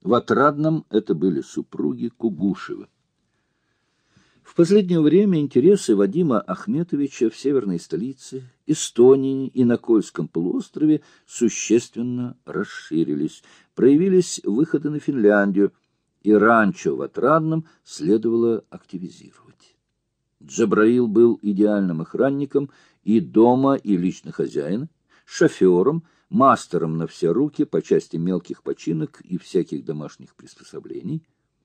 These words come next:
Его жена, голоса которой никто не слышал, а имени никто не знал, вслед за Джабраилом все называли её просто «женщина».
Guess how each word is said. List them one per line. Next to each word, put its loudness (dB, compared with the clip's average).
Его 4
жена, 0
голоса 2
которой -2
никто -2
не -4
слышал, -12
а -12
имени -4
никто -6
не -18
знал, -12
вслед 4
за 2
Джабраилом 0
все -2
называли 0
её 2
просто -2
«женщина». -8